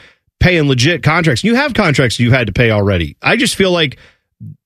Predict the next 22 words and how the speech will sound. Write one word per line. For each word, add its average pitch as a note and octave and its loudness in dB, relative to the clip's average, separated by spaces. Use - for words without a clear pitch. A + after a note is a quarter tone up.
there F#3+ 0
is F#3+ 0
a F3 2
way C#3+ 0
to C3+ 0
have, C3 0
when B2+ 2
you've D#3+ -2
got D3+ -2
two G3+ -2
top D#3 -4
ten C3+ 0
picks D3 0
like A#2 -2
the A2+ -2
Bears C3+ 0
do, F2 -2
you D#3 0
trade G3 0
your E3+ 2
first E3 -2
overall, C3 0